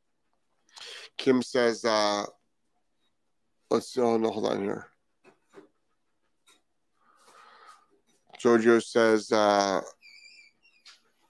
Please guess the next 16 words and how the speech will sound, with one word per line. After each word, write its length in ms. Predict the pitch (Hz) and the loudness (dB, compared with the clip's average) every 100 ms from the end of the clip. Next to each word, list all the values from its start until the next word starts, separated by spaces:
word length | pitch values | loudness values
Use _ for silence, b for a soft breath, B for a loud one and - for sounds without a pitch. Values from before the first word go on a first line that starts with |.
| _ _ _ _ _ _ | _ _ _ _ _ _
or 180 | 69 107 | -2 0
there 140 | 107 117 | 6 6
would 160 | 113 | 6
be 100 | 110 | 4
consequences, 800 | 107 123 120 - - 117 104 107 | 0 -2 -2 -2 0 0 0 -6
but 240 | 95 113 95 | 0 0 0
the 80 | |
farmer 340 | 104 113 110 110 | 0 2 4 4
had 160 | 110 101 | 2 0
to 60 | |
shoot 400 | 95 - 113 110 | -6 0 0 2
lawless 380 | 107 104 104 101 | 2 2 2 0
dogs 280 | 107 101 98 | -2 -2 -2
for 120 | - | -12
sheep 300 | - 104 - | -8 -8 -4
worrying. 260 | - - | -4 -4